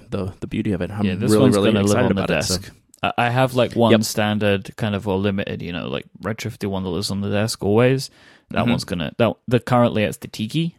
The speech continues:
Speaker 2: one.
Speaker 1: Yeah,
Speaker 2: Um,
Speaker 1: yeah, that's a great one.
Speaker 2: but the, the, the system is gonna,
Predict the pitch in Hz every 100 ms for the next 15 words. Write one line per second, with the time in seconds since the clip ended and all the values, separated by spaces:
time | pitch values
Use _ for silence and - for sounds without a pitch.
0 | _ 170 185 202 _ _ _ _ _ _
1 | _ _ _ 113 156 123 117 107 - 95
2 | 92 120 123 117 - - - - 110 98
3 | 98 - 110 92 - 98 - 101 - 90
4 | 92 - 87 82 104